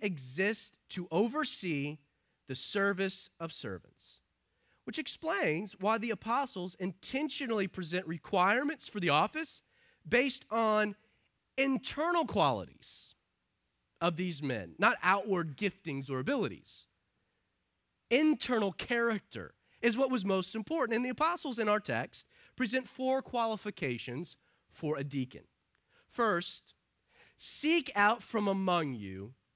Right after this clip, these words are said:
seven men. Now, don't miss the obvious point there. This indicates that those chosen for the role of deacon couldn't be strangers.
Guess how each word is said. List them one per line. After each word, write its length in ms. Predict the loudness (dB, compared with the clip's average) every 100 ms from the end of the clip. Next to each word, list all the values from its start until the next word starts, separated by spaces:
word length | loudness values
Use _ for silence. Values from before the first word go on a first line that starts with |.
| _
seven 640 | -10 -4 0 0 0 -2 -2
men. 280 | -4 -6 -16 _ _ _ _ _ _ _ _ -8
Now, 60 |
don't 140 | -2 0
miss 180 | 0
the 120 | 0 0
obvious 440 | 2 0 -6 -8
point 360 | -6 -6 -6 -10
there. 220 | -18 -20 _ _ _ _ _ -20 -20 _ _ _ -8
This 360 | -2 0 -2 -4
indicates 1000 | 0 2 0 -2 -6 -6 -6 -8 -12 -14 -14 -2
that 340 | 4 4 2 -4
those 460 | -2 2 2 2 -4
chosen 840 | -4 0 2 2 2 0 -2 -4 _ _
for 100 | -2
the 100 | 0
role 320 | 4 4 4
of 180 | 2 -2
deacon 500 | -2 -2 -2 -4 -4 _ _ _ _ _ _ _ -20 -20 -6
couldn't 300 | -2 2 2
be 100 | 2
strangers. 920 | -2 -4 0 0 0 -4 -14 -20 -20